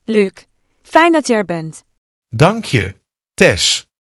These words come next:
Speaker 2: Leuk om hier te zijn en iets meer te vertellen over onze dakkapeldiensten en de voordelen die ze kunnen bieden voor huizenbezitters.
Speaker 1: Laten we meteen beginnen. Veel mensen overwegen een dakkapel om extra ruimte te creëren,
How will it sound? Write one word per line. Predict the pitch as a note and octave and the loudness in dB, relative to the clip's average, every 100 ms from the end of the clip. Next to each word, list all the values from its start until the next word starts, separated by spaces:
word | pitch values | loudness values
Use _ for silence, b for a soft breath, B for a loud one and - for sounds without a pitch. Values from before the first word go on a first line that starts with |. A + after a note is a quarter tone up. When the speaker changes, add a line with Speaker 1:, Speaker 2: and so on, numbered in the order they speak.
| _ _ | _ _
Speaker 2:
Leuk | A2+ C#3+ G#3 - | 0 2 2 0
om | C3+ | 0
hier | G#2+ F3 | 0 0
te | F3+ | -2
zijn | C3+ G2+ F2 D3 | -2 -2 -2 -6
en | C#3+ C3 F3 | -6 -6 -6
iets | F#3 | -4
meer | D3+ D#3 | -2 -2
te | D3+ | -2
vertellen | B2 A#2+ C3 B2+ C3+ | -2 0 2 2 0
over | A2+ A2 A2+ | -2 -4 -4
onze | A#2+ A2 F#2+ | -4 -4 -2
dakkapeldiensten | C3+ E3 C#3 - F#2+ E2+ B2 E3+ - D#3 D3+ | -2 -2 -2 -2 -4 -4 -2 -2 -2 -2 -4
en | C#3+ | -2
de | C3 | -2
voordelen | - F3 C3+ A#2 A2+ C3 | 0 0 2 0 0 -2
die | B2 | -2
ze | A#2 | -2
kunnen | B2 G#2 F2 | -2 -2 -2
bieden | B2+ C#3 D3 | -2 -2 -2
voor | D#3+ | -2
huizenbezitters. | C3+ D#3 C#3+ A#2+ F#2+ F#2 E2+ C2+ - - _ _ _ _ | 0 0 0 -2 -2 -4 -6 -10 -12 -14 _ _ _ _
Speaker 1:
Laten | C#4+ D#4 E4+ D4 | 0 2 2 0
we | A#3+ | 0
meteen | A3 - B3 B3+ | 0 0 0 0
beginnen. | G3+ F3+ D3+ C#3+ - _ _ _ | -4 -8 -10 -14 -18 _ _ _
Veel | _ D4+ F4 | _ 4 6
mensen | C#4+ A#3+ A#3 | 4 2 2
overwegen | A3 G#3+ A3+ G#3+ G#3+ G#3 | 0 0 0 0 0 -2
een | F3+ | -6
dakkapel | E3 A#3+ - G#3+ - E3 D3+ | -2 -2 0 -8 -4 -6 -4
om | D3+ | -6
extra | D#3+ G3+ - F#3 | -6 -8 -4 -4
ruimte | F#3 G3+ G#3+ | -2 -4 -6
te | F3+ | -10
creëren, | - D#3+ D#3 D#3+ E3+ E3+ | -12 -12 -10 -10 -10 -10